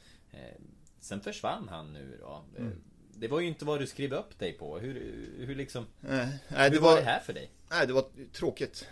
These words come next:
Speaker 2: Jag
Speaker 1: Mm.
Speaker 2: tycker det, det är oerhört tråkigt när en kollega och en, en vän, liksom,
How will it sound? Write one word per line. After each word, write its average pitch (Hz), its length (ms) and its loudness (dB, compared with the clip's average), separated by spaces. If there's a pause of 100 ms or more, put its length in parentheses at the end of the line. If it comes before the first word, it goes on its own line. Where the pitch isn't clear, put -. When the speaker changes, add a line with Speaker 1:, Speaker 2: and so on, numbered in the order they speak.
(120)
Speaker 2:
Jag - 80 -8
Speaker 1:
Mm. 127 100 -6
Speaker 2:
tycker 131 200 -6
det, 120 360 2
det 113 400 0
är 85 200 -8
oerhört 117 360 -6
tråkigt 107 300 -6
när 104 240 -6
en 101 260 -8
kollega 104 460 -6
och 101 140 -6
en, 98 220 -10
en 104 140 -6
vän, 104 360 -2
liksom, 104 360 -10